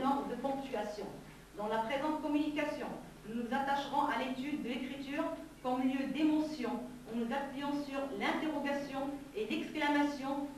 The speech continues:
qui assurent la primauté du style oral par rapport à l'écrit. L'interrogation, elle sous-tend la plupart des récits émis par les personnages féminins. Afin d'illustrer notre propos, nous avons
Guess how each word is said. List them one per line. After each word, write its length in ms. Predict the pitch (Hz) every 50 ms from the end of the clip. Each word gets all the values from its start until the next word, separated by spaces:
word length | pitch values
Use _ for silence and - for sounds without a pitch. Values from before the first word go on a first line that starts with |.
| -
qui 100 | - 262
assurent 420 | 269 277 277 269 269 294 294 294 -
la 200 | 220 202 - - -
primauté 520 | 320 339 320 302 285 - - 294 285 277 -
du 60 | -
style 300 | - - - 269 262 269
oral 400 | 254 269 277 277 285 277 269 262 262 - - - - -
par 100 | - 240
rapport 340 | 240 247 247 247 277 269 269
à 100 | 247 -
l'écrit. 360 | 226 226 226 226 - 226 202 - - - - - - - -
L'interrogation, 720 | 247 285 294 320 - 269 262 262 240 240 247 240 - 196 - - - - - - - - - 208
elle 140 | 208 208 208 214 -
sous-tend 340 | 285 285 294 285 294 294 294
la 180 | 294 285 285 294
plupart 360 | - - - 285 285 294 285 285
des 100 | 285 285
récits 400 | 277 285 277 - - 269 262 262
émis 240 | 254 269 269 269 302
par 200 | 294 285 269 277
les 60 | -
personnages 520 | - 285 285 285 285 269 269 277 277 277 277 277
féminins. 540 | 285 285 285 285 277 285 262 - - - - - - - - - - 196
Afin 320 | 196 196 - 254 254 254
d'illustrer 440 | 262 254 262 262 254 - - 269 285 285
notre 280 | 277 269 269 262 269 262
propos, 440 | 262 277 277 285 285 285 294 302 - - - - - -
nous 120 | 226 233 240
avons 280 | 262 - - - -